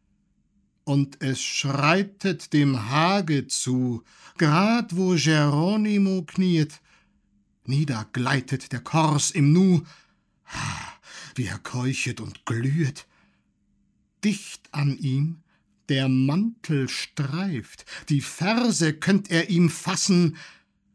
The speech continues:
steht der hagere Podest und pfeift. "Sorella", ruft er gelassen, und "Sorella, mein kluges Tier".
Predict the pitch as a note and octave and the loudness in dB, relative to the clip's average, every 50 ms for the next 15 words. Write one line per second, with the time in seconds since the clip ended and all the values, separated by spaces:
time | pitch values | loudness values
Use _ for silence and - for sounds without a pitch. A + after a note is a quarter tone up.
0 | _ _ - - - F3+ F#3 G3+ G3+ G3+ - - - C#3 C3 B2+ A2 - - D3+ | _ _ -14 -6 -2 0 0 0 -2 -4 -10 -10 -8 -6 -6 -6 -6 -4 -2 0
1 | D#3+ F3 F3+ F3+ E3+ D3 D#3+ D#3 D#3 D#3 D#3 D#3 D#3 - - D3 D3 B2+ G#2+ - | 0 2 2 0 0 0 0 2 2 2 0 0 -4 -6 -4 -4 -4 -4 -4 -8
2 | - - D3 - - - - - - - - _ - B2 A2+ A#2+ - - - _ | -8 -8 -8 -8 -8 -10 -10 -12 -14 -18 -14 _ -8 -6 -6 -8 -10 -12 -20 _
3 | _ - - - - - - - - - - - _ _ _ _ _ _ _ _ | _ -20 -20 -20 -20 -20 -20 -20 -20 -20 -20 -20 _ _ _ _ _ _ _ _
4 | _ _ _ _ _ _ _ _ - - - - - C4 A3+ G3 E3+ D#3 D#3 D#3+ | _ _ _ _ _ _ _ _ -12 -8 -4 0 2 4 4 4 4 4 4 4
5 | E3 E3+ E3+ D#3+ D3+ D3+ D3 C#3+ C#3 C#3 C#3 C3 B2+ C3 A#2 - _ _ _ _ | 6 6 6 4 4 4 4 2 2 2 0 0 -2 -4 -8 -12 _ _ _ _
6 | _ _ _ _ _ C3 B2+ C3+ C#3 C3 - - C3+ B2 A#2 B2+ B2+ B2+ C3+ C3 | _ _ _ _ _ -4 0 0 0 0 0 -2 -4 -2 0 0 0 2 0 0
7 | - - C#3+ C3 A#2+ - - _ _ - F#3 F3 E3+ D#3+ - - _ _ _ _ | 0 -2 -2 -2 -2 -4 -10 _ _ 2 4 4 4 2 0 -8 _ _ _ _
8 | _ _ - - - F4 C#4+ A#3+ G#3 F3+ E3 D#3+ D#3+ E3 E3 E3 D#3+ D3+ C#3 C3+ | _ _ -10 -4 0 2 2 2 2 2 2 4 4 6 6 6 6 4 4 4
9 | C3+ C3+ C3+ C#3 C#3+ C#3+ C#3+ D3 D3 D3 D3 - - - E3+ D#3+ F#3+ A3 A3 A3 | 4 4 4 4 4 4 4 2 2 0 -2 -10 -2 0 0 2 2 0 0 -2
10 | G#3+ F#3 D#3+ E3 D3+ - - - - - - G#3+ A3+ A3+ A3 G#3 F#3 F3 D#3 C#3+ | -2 0 2 2 0 0 -2 -8 -10 -6 -2 0 0 2 2 2 0 0 -2 -4
11 | - | -6